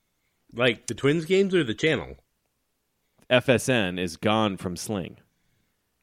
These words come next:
Speaker 1: That's weird.
Speaker 2: It's not
Speaker 1: Why
Speaker 2: good.
Speaker 1: would you even, why would you even have Sling if you can't watch F S N?
Speaker 2: I mean, it's can-, I'm, I'm canceling it. It's the only reason I,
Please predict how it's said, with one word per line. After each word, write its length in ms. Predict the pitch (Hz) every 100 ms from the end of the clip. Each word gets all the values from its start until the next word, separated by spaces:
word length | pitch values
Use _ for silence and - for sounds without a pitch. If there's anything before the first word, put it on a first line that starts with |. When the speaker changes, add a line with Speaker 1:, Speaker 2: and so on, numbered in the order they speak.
| _ _ _ _ _ _
Speaker 1:
That's 220 | 185 -
weird. 460 | 82 78 110 190 214 _ _ _ _ _ _ _ _ -
Speaker 2:
It's 140 | -
not 200 | 147 180
Speaker 1:
Why 120 | 147 160
Speaker 2:
good. 80 | 170
Speaker 1:
would 120 | 151
you 80 | 175
even, 180 | 170 - _ _ _
why 180 | 104 156
would 140 | 202
you 140 | 170 175
even 160 | 185 156
have 260 | 190 285
Sling 300 | - 92 85
if 160 | 85 87
you 80 | 85
can't 200 | 98 87
watch 220 | 87 82
F 160 | 87
S 160 | 85 85
N? 220 | 82 82 - _ _ _ _ - - 92 87
Speaker 2:
I 100 | 107
mean, 160 | 110 98
it's 160 | 92
can-, 240 | - 131 -
I'm, 160 | 92 82
I'm 60 |
canceling 460 | - 131 156 - 78
it. 180 | 76 - _ _ _ _ _ _ _
It's 80 | -
the 80 | -
only 220 | 104 120
reason 280 | 117 117 107
I, 240 | 101 98